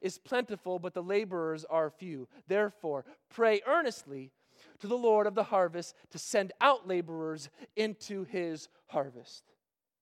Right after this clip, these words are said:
Number four, Jesus assures us to persist in gospel ministry by keeping his promises. By keeping his promises.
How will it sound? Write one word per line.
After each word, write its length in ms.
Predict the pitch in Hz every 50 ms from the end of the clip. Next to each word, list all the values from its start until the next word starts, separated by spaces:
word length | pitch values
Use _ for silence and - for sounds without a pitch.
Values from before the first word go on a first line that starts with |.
| _ _ _ _ _ _ _ _ _ _ _ _ _ _ _ _ _ _ _ _ _ _ _ -
Number 200 | 147 127 131 131
four, 400 | - - 147 139 131 123 120 - _ _ _ _ _ _ _ _ _ _ _ _ _ _ _ _ _ _ _ _ _ _ _ _ _ _ _ _ _ _ _ _ _ _ _ _ _ -
Jesus 400 | 147 190 202 190 190 185 175 -
assures 560 | - 147 - - 196 190 185 185 180 170 156 -
us 300 | - 165 165 160 - -
to 160 | - - 165
persist 500 | - 147 135 - - 175 165 143 - -
in 160 | 151 147 147
gospel 460 | 147 156 151 156 147 - - - 151
ministry 580 | 151 151 151 151 143 - - 156 156 151 147 156 _ _ _ _ _ _ _ _ _ _ _ _ _ _ _ _ _ _ _ _ _ _ _ _ _ _ _ _ -
by 140 | 143 143
keeping 480 | 139 - - - 202 185 - - 156 143
his 100 | 139 127
promises. 840 | - _ - 139 123 117 110 110 107 - - 107 107 120 - - - - - - - - _ _ _ _ _ _ _ _ _
By 120 | 127 120 - _ -
keeping 280 | - 151 147 139 127
his 120 | 123 117 110
promises. 840 | _ _ 117 113 110 110 110 113 - - 110 113 127 _ _ _